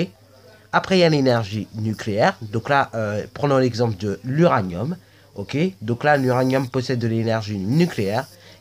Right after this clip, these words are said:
qui peut être convertie en énergie thermique dans les centrales,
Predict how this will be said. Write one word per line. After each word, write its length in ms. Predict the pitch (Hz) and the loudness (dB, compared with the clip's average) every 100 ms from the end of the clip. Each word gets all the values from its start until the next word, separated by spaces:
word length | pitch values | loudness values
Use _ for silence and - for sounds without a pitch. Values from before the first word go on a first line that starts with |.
| - | -8
qui 140 | - | -4
peut 140 | - | 2
être 260 | 185 - 147 | 2 2 -2
convertie 560 | 123 113 98 - 160 - | -2 -2 -4 -2 -2 0
en 120 | 151 156 | 0 2
énergie 420 | 131 107 101 143 - | 2 0 -2 -10 -4
thermique 500 | 165 127 113 127 - | -2 0 0 -4 -8
dans 260 | 120 123 165 | -8 2 2
les 100 | 151 | 2
centrales, 420 | 120 117 - 80 | -2 -8 -8 -12